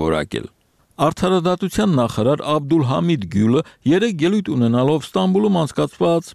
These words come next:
միջազգային պայքար հեղաշրջումների դեմ թեմայով գիտաժողովում ասել է, թե ահաբեկչության բոլոր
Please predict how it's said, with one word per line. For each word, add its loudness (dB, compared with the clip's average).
միջազգային 0
պայքար 0
հեղաշրջումների 0
դեմ 0
թեմայով 0
գիտաժողովում 0
ասել 2
է, 2
թե 0
ահաբեկչության -2
բոլոր 2